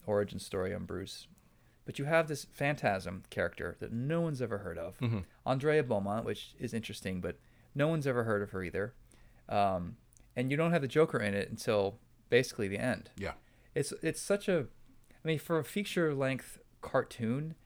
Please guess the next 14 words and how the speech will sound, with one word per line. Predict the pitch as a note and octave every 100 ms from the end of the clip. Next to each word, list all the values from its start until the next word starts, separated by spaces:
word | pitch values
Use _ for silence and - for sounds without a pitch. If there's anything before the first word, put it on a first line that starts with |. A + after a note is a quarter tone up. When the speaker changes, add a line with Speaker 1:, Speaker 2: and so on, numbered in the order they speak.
| _
Speaker 1:
it's | -
so | - D#3+
ambitious. | C3+ A2+ A#2+ E3+ D#3+ -
I'm | C3+
shocked | - - B2+ G2 -
that | G2+
they | G#2+ G#2
didn't | G2+ G#2+
go | G#2+ G#2
with | G2+ -
the |
more | G2+ G2+
recognizable | G2+ - - G2+ G#2 G2+ F#2 F2+ - - - - -
poster | - B2+ - -